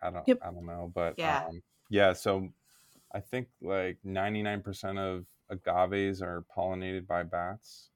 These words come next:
Speaker 1: um, and they do flower at night. And so for something to be bat pollinated, it has to have, like,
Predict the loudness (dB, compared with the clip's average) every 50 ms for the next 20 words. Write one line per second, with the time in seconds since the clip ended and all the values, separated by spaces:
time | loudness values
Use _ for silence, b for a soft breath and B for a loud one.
0 | _ -12 -10 -10 -10 -10 -10 -6 -4 -4 -2 0 0 -2 -2 -2 0 2 2 2
1 | 4 2 0 0 -2 -2 -4 -6 -6 -6 -6 -6 -8 -12 -16 _ _ _ _ _
2 | _ _ _ _ _ -20 -20 -20 _ -4 -4 -2 2 6 6 6 6 6 4 4
3 | 4 6 4 4 6 6 4 4 4 4 2 4 8 8 8 8 8 4 4 4
4 | 4 4 4 2 0 0 0 0 -2 0 -2 -2 2 4 4 2 2 2 2 4
5 | 6 6 4 4 2 0 0 2 2 2 0 -2